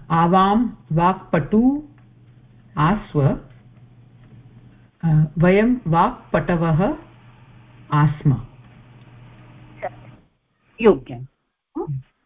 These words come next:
Speaker 2: तत्र आसीत्, आस्ताम्, आसन्, आसीः, आस्त, आस्तम्, आस्त,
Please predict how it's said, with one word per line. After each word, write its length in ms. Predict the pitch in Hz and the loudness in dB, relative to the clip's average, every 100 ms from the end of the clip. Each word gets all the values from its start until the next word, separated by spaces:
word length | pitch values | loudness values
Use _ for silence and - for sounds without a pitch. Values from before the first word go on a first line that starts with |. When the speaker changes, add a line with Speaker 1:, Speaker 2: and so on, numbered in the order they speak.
| - | -20
Speaker 2:
तत्र 200 | 165 190 | -12 -10
आसीत्, 800 | - - 170 - - 370 508 _ _ _ _ - | -10 -12 -18 -10 0 0 0 _ _ _ _ -12
आस्ताम्, 520 | 160 147 - 226 294 480 _ _ - | -10 -10 -8 -4 -4 -4 _ _ -8
आसन्, 440 | 147 135 - 185 - - _ _ _ _ - | -8 -6 -4 -2 -2 -8 _ _ _ _ 0
आसीः, 1080 | 226 339 381 - 185 143 131 165 170 160 165 - _ _ _ - | 2 2 0 0 2 2 0 -4 -4 -4 -6 -12 _ _ _ -6
आस्त, 600 | 233 277 294 - - - - | -2 -2 -2 -8 -20 -20 -12
आस्तम्, 1080 | - 220 254 262 _ _ _ - 180 175 175 180 _ _ _ _ _ _ | -6 -4 -4 -8 _ _ _ -2 0 -2 -4 -10 _ _ _ _ _ _
आस्त, 540 | 156 151 151 _ _ | -2 -2 -4 _ _